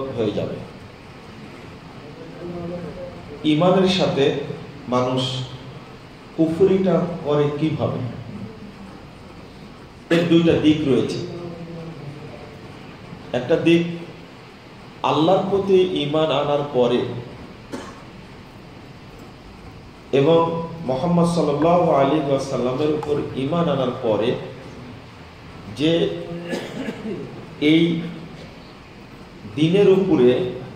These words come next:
টিকে থাকতে পারে না, থাকে না, ওই ব্যক্তি ঈমানের সাথে কুফরি করে। আমরা কালেমা শাহাদাতকে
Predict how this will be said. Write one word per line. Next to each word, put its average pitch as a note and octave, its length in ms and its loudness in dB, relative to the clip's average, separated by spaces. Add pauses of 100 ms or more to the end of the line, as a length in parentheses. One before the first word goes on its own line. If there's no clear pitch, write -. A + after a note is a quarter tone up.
টিকে G#3 320 4
থাকতে F#3+ 360 0
পারে C3+ 300 4
না, - 160 -2 (440)
থাকে E3 300 4
না, - 80 2 (1400)
ওই E3+ 180 8
ব্যক্তি E3 640 6 (1200)
ঈমানের D#3 380 4
সাথে B2+ 420 2 (480)
কুফরি C#3+ 400 2
করে। F#2+ 160 -2 (3250)
আমরা C#3 600 2 (760)
কালেমা D3 400 4
শাহাদাতকে C#3 800 2